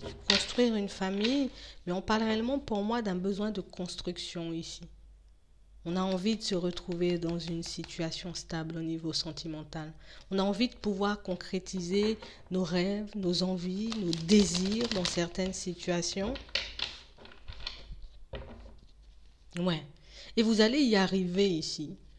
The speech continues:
On y arrive, hein. On a la victoire sur les nouveaux projets. On a la victoire aussi sur un désir d'enfant. On a la victoire sur un désir, vous voyez, d'engagement. On parle vraiment, pour moi,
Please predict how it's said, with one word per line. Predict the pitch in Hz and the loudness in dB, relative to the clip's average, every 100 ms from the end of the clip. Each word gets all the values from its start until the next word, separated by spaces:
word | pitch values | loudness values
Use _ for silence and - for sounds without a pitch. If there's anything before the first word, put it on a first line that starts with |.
| - - | -20 -4
On | 208 | 2
y | 240 | 4
arrive, | 233 233 269 254 | 4 4 2 0
hein. | 220 220 220 190 | -2 -4 -10 -6
On | 180 | 0
a | 196 | 2
la | 190 185 | 2 2
victoire | 202 - 185 170 170 | -2 -4 -2 -2 -2
sur | - 165 | -4 -4
les | 170 | -4
nouveaux | 165 170 165 | -4 -2 -4
projets. | - 170 170 160 160 - - - | -2 -4 -2 -4 -6 -14 -16 -10
On | 151 | -4
a | 165 | -2
la | 170 165 | 0 0
victoire | 208 214 - 185 175 165 | 0 -2 -2 0 0 -2
aussi | 165 - 170 | -6 -8 -8
sur | 180 165 | -4 -2
un | 170 | 0
désir | 165 165 170 165 | 0 0 0 -2
d'enfant. | 160 165 - 165 - - - | -4 -6 -6 -8 -8 -16 -6
On | 170 175 | -2 0
a | 170 | 2
la | 170 165 160 - 202 | 0 -4 -8 -10 0
victoire | 226 - 214 208 208 202 185 | 0 0 0 4 4 2 0
sur | 196 190 | 0 2
un | 180 | 2
désir, | 185 185 190 208 196 | 2 2 4 4 2
vous | 185 | 0
voyez, | 180 180 196 220 - - - 170 160 214 | 4 4 4 2 0 -6 -4 -2 8 10
d'engagement. | 185 180 175 175 165 170 165 160 - - - | 10 10 6 6 4 2 0 -2 -6 -12 -2
On | 185 | 4
parle | 202 202 | 6 6
vraiment, | 202 185 196 202 226 254 | 4 10 12 12 8 2
pour | - 208 196 | 0 0 2
moi, | 202 220 247 | 0 0 0